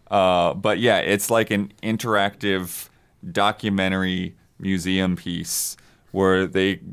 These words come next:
you know, it, it stretches over, like, five chapters, but then they have, like, all these timelines. So it's like, as you go through it and, like, look at an, an item or watch a video or whatever, it'll, like,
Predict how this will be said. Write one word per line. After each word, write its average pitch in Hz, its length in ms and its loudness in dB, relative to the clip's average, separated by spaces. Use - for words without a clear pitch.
you 92 120 -6
know, 87 100 -4
it, 90 140 -6
it 101 180 -6
stretches 131 600 -4
over, 110 200 2
like, 95 200 2
five 107 400 0
chapters, 101 540 -2
but 92 120 -8
then 90 80 -6
they 90 80 -4
have, 92 160 -4
like, 90 160 -2
all 90 140 0
these 87 220 -6
timelines. 87 680 -4
So 90 200 -4
it's 82 80 -6
like, 87 180 -4
as 101 220 0
you 98 100 -2
go 87 160 0
through 98 320 -2
it 92 120 -6
and, 92 100 -8
like, 87 180 -6
look 98 320 -2
at - 220 -6
an, 85 280 -2
an 90 160 -6
item 85 480 -2
or 85 340 -4
watch 92 360 -4
a 95 60 -6
video 87 340 -4
or 82 140 -4
whatever, 82 420 -2
it'll, 85 340 -6
like, 82 240 -8